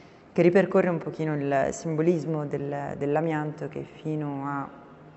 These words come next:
tempi relativamente recenti è stato considerato un materiale portentoso e quindi magico in realtà, proprio per le sue,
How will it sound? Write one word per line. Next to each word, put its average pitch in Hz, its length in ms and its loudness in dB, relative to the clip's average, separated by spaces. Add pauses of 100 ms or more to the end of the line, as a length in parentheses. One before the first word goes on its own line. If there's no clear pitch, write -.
(340)
tempi 151 400 2
relativamente 143 640 2
recenti 147 460 -2
è - 20 -6
stato 135 220 -10
considerato 135 680 -4 (640)
un 156 100 2
materiale 151 460 4
portentoso 147 640 -2
e 139 40 -4
quindi 143 480 -6
magico 143 420 0
in 143 100 -8
realtà, 143 400 -4
proprio 139 240 -6
per 135 120 -6
le 139 80 -6
sue, 139 160 -8